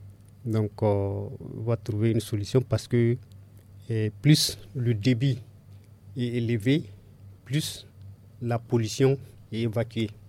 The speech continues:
Voilà. Donc, euh, je pense que l'avenir est en tout cas prometteur.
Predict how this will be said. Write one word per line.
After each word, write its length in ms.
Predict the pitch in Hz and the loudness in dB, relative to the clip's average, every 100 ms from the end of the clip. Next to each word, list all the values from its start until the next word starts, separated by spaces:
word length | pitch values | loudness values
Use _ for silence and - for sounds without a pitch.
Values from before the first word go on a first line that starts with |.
| - - - - - - - - - - 117 | -20 -20 -20 -20 -20 -20 -20 -20 -20 -14 -6
Voilà. 280 | 107 101 - - 110 | -4 -6 -10 -12 -8
Donc, 140 | 107 - | -8 -6
euh, 100 | 101 | -8
je 60 | 101 | -6
pense 280 | - 113 - | -2 -2 0
que 300 | 117 104 101 - - - - - - 107 | 0 0 -2 -10 -20 -20 -20 -20 -10 -2
l'avenir 480 | 110 104 117 120 | 0 4 6 6
est 360 | 120 104 98 98 | 4 -2 -4 -6
en 40 | 101 | -10
tout 120 | - | -4
cas 80 | 113 | -4
prometteur. 600 | - 104 98 98 98 | -2 -2 -4 -6 -10